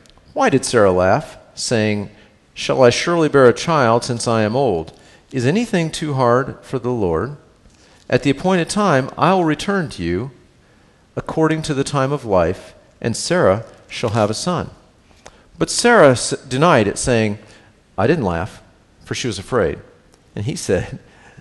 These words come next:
"No, but you did laugh." You imagine arguing with God face to face?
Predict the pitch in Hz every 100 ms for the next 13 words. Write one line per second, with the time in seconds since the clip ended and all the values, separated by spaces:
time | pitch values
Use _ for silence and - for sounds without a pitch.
0 | _ - 104 104 80 87 98 82 82 76
1 | 64 - - _ _ _ _ _ - _
2 | _ _ _ _ _ _ 269 226 160 123
3 | 131 135 110 101 101 104 - 101 - -
4 | 85 87